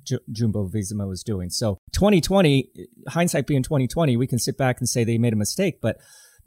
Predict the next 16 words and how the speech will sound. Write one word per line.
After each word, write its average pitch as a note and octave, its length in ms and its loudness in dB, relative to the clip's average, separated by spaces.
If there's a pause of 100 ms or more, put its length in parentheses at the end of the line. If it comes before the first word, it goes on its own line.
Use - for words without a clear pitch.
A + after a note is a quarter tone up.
did B2 240 2
they? A3+ 280 2 (180)
I, C#3+ 260 -4
I D#3+ 120 -2
don't F#3 180 4
know. D#3+ 320 4
I C3+ 140 2
think E3+ 220 -4
the C3+ 220 -2
only F#3 380 4
thing F3 600 2
that - 180 -2
could D#3+ 220 2
have C#3 160 4 (520)
made C#3 440 2
it - 180 0